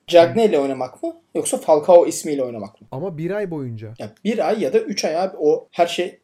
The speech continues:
Speaker 1: çok değişir. Yani top yuvarlak abi maalesef.
Speaker 2: Yani
Speaker 1: Ya bir bakarsın
Speaker 2: tamam, o zaman şöyle söyleyeyim.
Speaker 1: Real Madrid'de içeride
Speaker 2: Falcao çok, hı hı.
Speaker 1: işte üç atan Galatasaray'ı izliyorsun. Bu da olabilir yani.
Speaker 2: Okey, okey. Biz dördümüzün de yorumunu çok iyi hatırlıyorum ben Falcao gelirken. Yani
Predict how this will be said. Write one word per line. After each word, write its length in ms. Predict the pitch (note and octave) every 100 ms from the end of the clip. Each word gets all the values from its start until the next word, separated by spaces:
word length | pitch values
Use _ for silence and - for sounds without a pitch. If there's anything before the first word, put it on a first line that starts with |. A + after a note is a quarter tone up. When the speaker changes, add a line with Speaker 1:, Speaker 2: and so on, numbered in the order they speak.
| -
Speaker 1:
çok 240 | F3+ F3+
değişir. 540 | E3+ E3+ - - - -
Yani 240 | B2+ A#2+ - _ -
top 200 | D#3 D#3
yuvarlak 360 | F#3 G3 G#3+
abi 180 | G#3 G3+
maalesef. 540 | E3 D3+ D3 - E3+ C#3+
Speaker 2:
Yani 220 | D#3+ D#3 _
Speaker 1:
Ya 120 | E3 C#3+
bir 80 | G3+
bakarsın 380 | G#3+ G#3+ F3+
Speaker 2:
tamam, 140 | B3 A#3
o 80 | D#3
zaman 140 | F3
şöyle 220 | F3 F3+
söyleyeyim. 280 | D#3 C3 E3
Speaker 1:
Real 100 | E3
Madrid'de 440 | G3 G3+ G3 A3+ A3
içeride 380 | G3+ G3 F#3+
Speaker 2:
Falcao 220 | F#3+ G3 G3
çok, 240 | - - - -
hı 60 | D3
hı. 180 | F#3+ - _ _
Speaker 1:
işte 260 | - - -
üç 160 | G3+
atan 280 | F#3+ G3 G#3+
Galatasaray'ı 460 | G#3 G3 F#3+ G3 F#3+
izliyorsun. 460 | C#3 B2 A#2 - _ -
Bu 80 |
da 60 | D3
olabilir 320 | E3 C3 A2+
yani. 260 | A#2 G#2 A2
Speaker 2:
Okey, 220 | D3+ G3
okey. 180 | G3 C#3+ - -
Biz 440 | C3 F3 F#3+ F#3 - -
dördümüzün 500 | D3 G3 G3 G3 D3+
de 40 | D#3+
yorumunu 340 | D#3 D#3 E3
çok 200 | - F3
iyi 40 | E3
hatırlıyorum 340 | - E3 C#3+
ben 60 | B2
Falcao 380 | C3+ C3 C#3
gelirken. 460 | C3 C3 B2+ F3+ A#3+ -
Yani 340 | C#3+ C3+ C#3